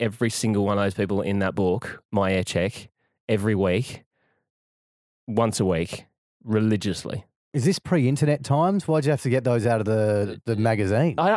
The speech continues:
Speaker 1: I don't know, I, because I just knew nothing about radio.
Speaker 2: Right.
Speaker 1: Like, I absolutely knew nothing. I
Speaker 2: Okay.
Speaker 1: had, I had no idea how to get to these other stations. And my one goal was to get back to the Gold Coast and be doing on airs, uh, on air at the Gold Coast. That was my goal. That was m-, my, I was blinkers on. I was h-,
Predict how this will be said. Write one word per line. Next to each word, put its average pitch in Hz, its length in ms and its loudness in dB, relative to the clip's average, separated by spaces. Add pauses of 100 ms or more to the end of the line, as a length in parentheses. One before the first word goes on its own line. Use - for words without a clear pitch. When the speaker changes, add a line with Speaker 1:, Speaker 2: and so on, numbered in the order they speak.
Speaker 1:
I 233 40 2
don't 254 160 2
know, 175 80 0
I, 190 100 2
because 196 300 -2
I 220 140 2
just - 260 -4
knew 185 220 4
nothing 160 420 2
about 175 180 2
radio. 170 220 2
Speaker 2:
Right. 254 160 2
Speaker 1:
Like, 156 160 0
I 143 100 2
absolutely 160 420 0
knew 123 80 2
nothing. 110 460 0
I 127 100 -4
Speaker 2:
Okay. 120 80 2
Speaker 1:
had, 120 200 4
I 123 60 2
had 123 100 -2
no 139 320 2
idea 117 360 0
how 123 360 2
to 117 120 -2
get 113 300 0 (140)
to 120 100 -2
these 110 160 2
other 110 120 2
stations. 117 360 2
And 120 80 0
my 127 120 2
one 151 400 2
goal 113 420 0 (260)
was 113 120 -4
to 113 100 -2
get 117 160 0
back 110 160 4
to - 80 -8
the 110 80 -4
Gold 107 240 2
Coast 101 280 0
and 104 140 0
be 101 80 2
doing 107 320 0
on 104 140 -2
airs, 95 480 -2 (280)
uh, 123 140 0
on 123 160 4
air 107 160 2
at 104 120 -2
the 110 40 -2
Gold 98 220 0
Coast. - 360 -8
That 117 120 2
was 113 100 0
my 98 140 2
goal. 85 240 0
That 113 160 0
was 101 160 -4
m-, 110 160 -2
my, 104 460 2
I - 140 0
was 104 120 2
blinkers 120 400 0
on. 110 260 2
I 90 100 0
was 95 140 0
h-, - 100 -6